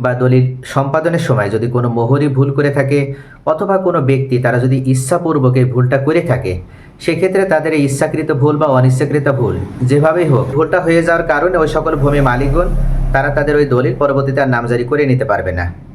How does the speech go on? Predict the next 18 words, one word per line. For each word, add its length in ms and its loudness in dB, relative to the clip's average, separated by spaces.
জমির 200 0
মালিকানা 380 0
প্রমাণের 440 -2
জন্য 260 0
যেহেতু 280 4
অত্যন্ত 320 -2
গুরুত্বপূর্ণ 500 -2
একটি 140 -4
বিষয় 260 0
সৌহদ্দি, 460 0
তাই 140 2
এসিলিয়ান 360 2
মহোদয়ের 420 2
কাছে 240 -2
নামজারির 380 -2
জন্য 160 2
আবেদন 380 0
করলে 400 -2